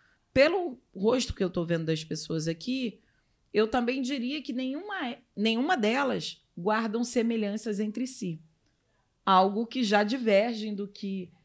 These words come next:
do, já diverge do que vimos, é, com relação à resolução quatro oito quatro do C N J, que diz que as pessoas devem ter semelhanças entre si.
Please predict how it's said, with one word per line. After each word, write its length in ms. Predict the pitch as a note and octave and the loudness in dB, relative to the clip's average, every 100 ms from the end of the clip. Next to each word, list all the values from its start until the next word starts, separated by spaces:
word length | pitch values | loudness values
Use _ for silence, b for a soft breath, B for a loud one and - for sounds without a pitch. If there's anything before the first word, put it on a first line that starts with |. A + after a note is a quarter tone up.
| b b b E3+ | b b b -4
do, 160 | F3+ F3 | -4 0
já 160 | G3 | 0
diverge 440 | G3 A#3 G#3+ G#3 G3+ | 0 2 2 2 0
do 100 | G3+ | -6
que 260 | - G3 | -6 -6
vimos, 720 | E3+ E3 F#3 G3+ G3+ F#3 - - b b - | -6 -8 -6 -6 -6 -8 -10 -16 b b 0
é, 380 | E3+ E3+ D#3+ D#3 | 4 4 2 -2
com 80 | F#3 | -2
relação 500 | F#3 F3 E3+ F3+ F3 | 0 0 0 -2 -2
à 20 | |
resolução 680 | F3+ F3 F3+ F3 - F3 E3+ | 0 0 -2 -2 -2 -2 -2
quatro 260 | F#3+ E3+ F3+ | -2 0 -2
oito 140 | F3+ | -4
quatro 320 | - E3 E3+ | -4 -4 -4
do 240 | D#3+ E3+ D#3 | -6 -6 -2
C 200 | - F3+ | 0 0
N 200 | E3+ D#3+ | 0 0
J, 500 | G#3 C4+ G3+ E3+ - B B B | 2 4 2 0 -8 B B B
que 120 | C#4 | -6
diz 300 | B3 A3+ B3+ | 0 0 0
que 80 | - | 0
as 100 | C#4+ | 0
pessoas 400 | C#4 C4 A#3+ A#3+ | 0 0 0 2
devem 220 | A3+ A#3 B3 - - - | 2 0 -2 -4 -8 4
ter 300 | B3+ D4 - | 4 4 2
semelhanças 840 | - B3+ B3+ A#3 G#3+ A#3+ B3 G#3+ | 2 4 4 2 2 0 0 0
entre 340 | A#3 A#3+ B3 C4 | -2 -2 -2 -2
si. 440 | - G3 E3+ | -2 0 0